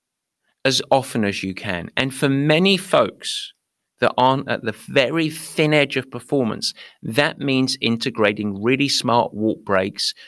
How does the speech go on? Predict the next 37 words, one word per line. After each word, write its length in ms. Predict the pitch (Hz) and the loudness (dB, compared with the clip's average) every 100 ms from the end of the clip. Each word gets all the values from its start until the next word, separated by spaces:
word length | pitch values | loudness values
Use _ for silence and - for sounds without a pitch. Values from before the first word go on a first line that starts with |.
| _ | _
to 140 | - 110 | -2 0
reset 600 | 107 147 180 - 190 - | 2 2 4 4 2 0
form, 540 | - 110 104 131 160 - _ _ _ _ _ _ _ _ _ - - - | -2 2 2 0 -6 -16 _ _ _ _ _ _ _ _ _ -20 -18 -2
to 120 | 131 | 2
maintain 600 | 117 127 156 160 156 135 | 4 4 2 0 0 0
high 260 | 113 127 127 | 0 0 0
quality 540 | - 123 113 - 113 | 0 0 0 -2 -6
pace, 640 | - - 131 101 - - - _ _ _ _ | -4 0 0 0 -2 -4 -6 _ _ _ _
and 140 | 127 127 | -6 -4
to 80 | |
be 140 | 117 123 | -2 0
resilient 680 | 113 120 117 120 117 107 - | 2 0 0 0 0 -2 -2
on 120 | 101 | -6
the 100 | 95 | -6
back 360 | 95 92 92 - | -4 -4 -6 -12
end. 320 | 87 80 - _ _ _ _ _ _ _ _ _ _ | -12 -14 -20 _ _ _ _ _ _ _ _ _ _
So 200 | - - | 0 4
I'll 80 | 151 | 4
say 200 | 156 180 | 4 2
'em 80 | 170 | 2
again, 320 | 156 143 117 | 4 2 2
be 140 | 104 110 | -2 -4
calm 440 | - 151 147 151 | -2 2 4 4
in 120 | 147 | 0
the 60 | 139 | -2
front 240 | - 139 | 0 -2
of 100 | 113 | -2
the 80 | 123 | -4
swim, 460 | - 143 113 82 - _ | -2 2 0 0 -14 _
stronger 680 | - - - 147 151 147 143 | -2 0 4 4 6 4 2
in 120 | 139 | 2
the 80 | 131 | 0
back 300 | 131 127 - | 0 -2 -2
half 300 | - 104 - | -2 -2 -2
of 120 | 98 | -12
the 60 | 107 | -10
swim. 440 | - 104 90 - | -6 -4 -4 -8